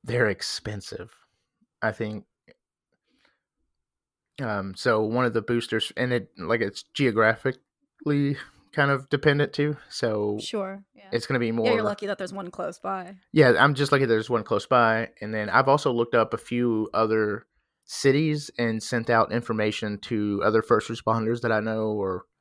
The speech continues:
Speaker 1: that I, that I talk to. So I do a lot of kind of information spreading too as well. Like,
Speaker 2: Yeah.
Speaker 1: I'm
Speaker 2: Preaching, preaching the word. <laughs>
Speaker 1: Right. So after my first treatment,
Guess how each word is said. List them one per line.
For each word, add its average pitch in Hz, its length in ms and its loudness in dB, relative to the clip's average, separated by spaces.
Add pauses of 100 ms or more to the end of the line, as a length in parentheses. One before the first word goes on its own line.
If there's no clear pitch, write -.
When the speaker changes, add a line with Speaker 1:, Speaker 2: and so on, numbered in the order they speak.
(140)
Speaker 1:
that 117 100 4
I, 95 320 0
that 107 120 4
I 107 60 8
talk 113 280 4
to. 104 220 -2
So 104 200 2
I 104 80 4
do 117 200 2
a - 20 6
lot 107 280 2
of 101 560 -6 (720)
kind 110 240 2
of 101 240 -2 (1700)
information 113 500 0
spreading 98 400 -2
too 104 240 -2
as 104 120 -6
well. 101 280 0
Like, 349 80 2 (140)
Speaker 2:
Yeah. - 100 0
Speaker 1:
I'm - 80 -6 (300)
Speaker 2:
Preaching, 262 500 -2
preaching 254 260 -4
the 247 100 0
word. 226 360 -4
<laughs> - 100 -14
Speaker 1:
Right. 135 340 2 (880)
So 135 180 6
after 143 240 6
my 131 120 4
first 131 340 4
treatment, 107 480 0